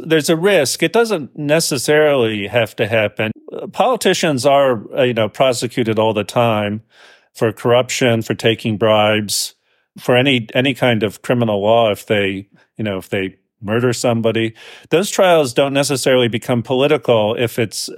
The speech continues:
clear to the public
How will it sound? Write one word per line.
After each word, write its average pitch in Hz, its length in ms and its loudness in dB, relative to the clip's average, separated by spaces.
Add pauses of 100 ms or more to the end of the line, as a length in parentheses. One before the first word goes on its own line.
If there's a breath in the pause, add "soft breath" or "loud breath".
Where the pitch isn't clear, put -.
(320)
clear 117 640 0 (400 soft breath)
to - 80 -4
the 110 80 -2
public 113 580 0